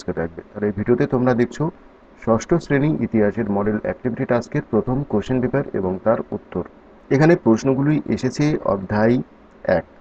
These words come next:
ভারতীয় উপমহাদেশের আদিমানুষ আর ভারতীয় উপমহাদেশের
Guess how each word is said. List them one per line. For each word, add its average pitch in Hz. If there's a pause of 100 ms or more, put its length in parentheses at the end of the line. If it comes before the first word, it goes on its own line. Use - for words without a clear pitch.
(240)
ভারতীয় 113 (100)
উপমহাদেশের 107 (500)
আদিমানুষ 135 (880)
আর 90 (460)
ভারতীয় 135 (120)
উপমহাদেশের 110